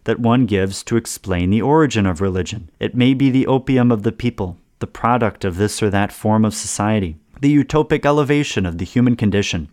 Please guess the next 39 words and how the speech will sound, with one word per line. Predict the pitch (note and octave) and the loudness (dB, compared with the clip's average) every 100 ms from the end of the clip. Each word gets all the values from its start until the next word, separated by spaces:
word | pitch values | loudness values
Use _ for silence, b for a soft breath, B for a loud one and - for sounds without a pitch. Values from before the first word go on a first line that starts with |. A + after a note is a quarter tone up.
| _ - | _ -10
the | |
fantasy | G#2 - B2+ A#2 G2+ - E2+ | -6 0 0 0 -4 -6 -6
of | E2 | -4
an | F#2 | 0
always | G#2+ A2 G#2 F#2+ | 0 2 2 2
unfulfilled | G2+ - G2 - G#2 G2+ - | 0 -2 -4 0 0 -2 -2
instinct, | A#2 - F#2 E2+ - _ | -2 0 -4 -6 -10 _
which | G#2+ A#2 | -6 -2
is | G#2+ | 0
nothing | A#2+ B2+ A#2 | 2 2 2
more | G2+ G2+ G2 | 2 2 0
than | G2 | 0
humanity's | A2+ G2+ F#2+ F#2 G2 G#2 | 0 2 2 2 0 -2
attempt | G#2+ - F#2 F2 - - | -4 -4 -4 -4 -10 -10
at | A#2+ | -2
an | F#2+ F2+ | 0 0
interpretation | F2+ D3 - - G2+ G2 - G2 - | -2 -2 -2 -2 -2 -2 -2 -4 -4
of | F#2 | -6
the | F#2+ | -6
whole | - G2 F#2+ F#2+ - | -2 -2 0 -2 -6
of | F#2 F2 | -6 -4
its | E2 - G#2 | -4 -8 -10
existence," | E2 D#2+ - - D2 - - - | -10 -10 -10 -10 -10 -12 -14 -14
end | D#2 | -14
quote. | - E2+ F#2 _ b - | -12 -14 -16 _ b -2
What | B2 - | 0 2
counts | C#3 D#3+ - | 0 0 0
for | C#3+ | -2
these | A#2 A2+ - | 2 0 0
folks | G2 F#2 - - | -2 -2 -4 -8
are | F#2+ | -8
the | F2 | -6
facts, | - F3 F#2 - - - | 0 0 0 -8 -14 -8
and | A#2+ A#2+ | -6 -2
Christianity | C#3 - - G#2+ G2+ G2+ G2+ | -2 -2 0 0 2 0 -2
isn't | A2+ G2+ G2+ | -4 -4 -4
factual, | - - G2 - - F#2+ G2 - | -6 -2 -2 -2 -6 -6 -6 -10
it's | - - | -14 -6
make-believe. | F#2+ F#2 - - F#2+ F#2+ D#2+ | -4 -4 -8 -4 0 0 -4